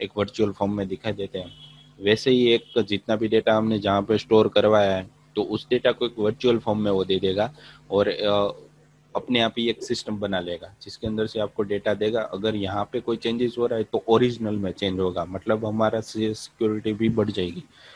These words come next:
And execute over cloud computing platform, मतलब वो क्लाउड computing क्या देता है कि जितना भी data आपको उसको analyze करके भी देता है, data है, <clears throat> देता है। जैसे कि आपको, अ,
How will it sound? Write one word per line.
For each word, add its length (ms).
And 120
execute 680
over 320
cloud 480
computing 540
platform, 480
मतलब 260
वो 180
क्लाउड 440
computing 480
क्या 120
देता 260
है 100
कि 160
जितना 320
भी 140
data 280
आपको 340
उसको 240
analyze 480
करके 300
भी 140
देता 300
है, 160
data 260
है, 120
<clears throat> 220
देता 260
है। 80
जैसे 320
कि 280
आपको, 500
अ, 540